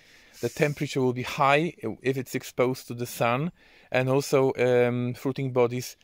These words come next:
might be damaged. So actually there are more poisonings with mushrooms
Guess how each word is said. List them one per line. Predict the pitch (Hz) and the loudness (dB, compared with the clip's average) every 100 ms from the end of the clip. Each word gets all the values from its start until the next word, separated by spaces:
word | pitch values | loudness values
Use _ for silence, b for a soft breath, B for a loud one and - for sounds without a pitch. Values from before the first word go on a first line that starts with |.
| _ | _
might | 110 117 107 107 | -4 0 0 -2
be | 117 113 _ 110 | -8 -8 _ -2
damaged. | 127 123 92 - - | 0 0 -2 -6 -10
So | - 143 | 0 4
actually | 151 - 160 | 4 4 -2
there | 147 | 2
are | 143 | 2
more | 143 147 170 208 | 2 2 4 4
poisonings | - 147 139 135 123 113 113 - - b b b b b b | 2 2 2 -2 -4 -4 -6 -10 -20 b b b b b b
with | 131 135 | -2 0
mushrooms | 135 139 - 127 117 117 - | 2 0 -2 -4 -4 -4 -10